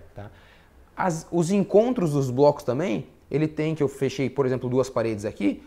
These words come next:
aqui no encontro deles tem algum furo, tem um furo, e eu posso colocar ferro ali dentro e concretar também.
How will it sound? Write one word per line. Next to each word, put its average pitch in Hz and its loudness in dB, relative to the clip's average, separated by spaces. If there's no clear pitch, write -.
aqui - -2
no 208 2
encontro 175 0
deles 170 -2
tem 180 -2
algum 190 0
furo, 202 -2
tem 156 -2
um 190 0
furo, 185 -2
e - -2
eu 156 2
posso 151 -2
colocar 156 0
ferro 160 -2
ali 156 -2
dentro 160 -4
e - -8
concretar 180 -2
também. 175 -4